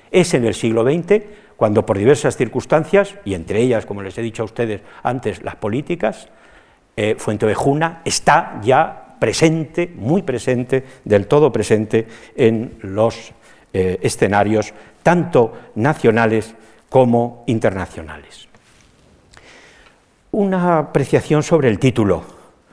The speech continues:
Fuente Ovejuna. A veces se escribe junto, lo habrán visto en algunas obras. Hay que escribirlo, como ven ahí, eh, separado, ¿eh? Ahí ven también que se escribe con B,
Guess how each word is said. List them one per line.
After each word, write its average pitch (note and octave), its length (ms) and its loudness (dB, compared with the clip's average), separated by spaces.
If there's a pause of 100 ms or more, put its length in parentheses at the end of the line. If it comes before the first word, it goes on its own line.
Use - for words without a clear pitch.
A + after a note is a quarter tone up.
(140)
Fuente C#3+ 680 0
Ovejuna. G#2+ 580 -4 (180)
A F#2+ 60 -8
veces A#2 480 -6
se - 160 -8
escribe A2+ 340 -2
junto, C3+ 560 -4 (340)
lo G2 80 -4
habrán G#2+ 220 0
visto A2 420 0
en G2+ 120 -6
algunas G2+ 420 -4
obras. E2+ 400 -6 (520)
Hay B2+ 120 4
que B2 100 2
escribirlo, D#3 560 4
como G2 320 -2
ven G#2+ 260 2
ahí, A2 380 0 (160)
eh, E2 280 -12
separado, G#2 680 2 (440)
¿eh? D#3 260 -12
Ahí B2 180 0
ven C3 200 2
también C#3 480 0 (260)
que G#2 100 -6
se - 120 -8
escribe A#2 360 -2
con G2+ 220 -4
B, F#3+ 280 -2